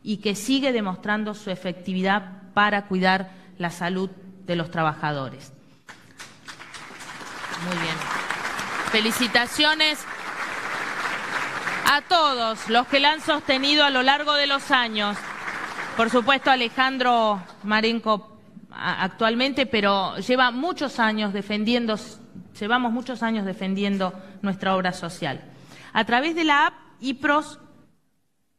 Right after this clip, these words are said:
los afiliados empadronados en los planes de diabetes y epilepsia ya pueden validar electrónicamente las recetas que los médicos prescriban y de esta forma dirigirse a la farmacia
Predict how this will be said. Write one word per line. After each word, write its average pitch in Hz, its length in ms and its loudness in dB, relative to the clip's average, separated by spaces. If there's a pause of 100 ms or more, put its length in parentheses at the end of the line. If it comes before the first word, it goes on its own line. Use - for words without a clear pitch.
los 269 220 2
afiliados 262 520 2
empadronados 226 760 2
en 190 80 0
los 190 120 -2
planes 240 340 2
de 214 100 0
diabetes 208 500 2
y 202 60 0
epilepsia 233 560 0
ya 240 240 2
pueden 302 480 0 (100)
validar 233 480 2
electrónicamente 240 920 0
las 202 160 2
recetas 262 720 0
que 220 80 2
los 202 140 2
médicos 226 400 0
prescriban 277 680 0
y 220 80 -4
de 240 80 2
esta 247 220 0
forma 240 360 2
dirigirse 214 600 -2
a 202 60 4
la 196 100 4
farmacia 240 720 2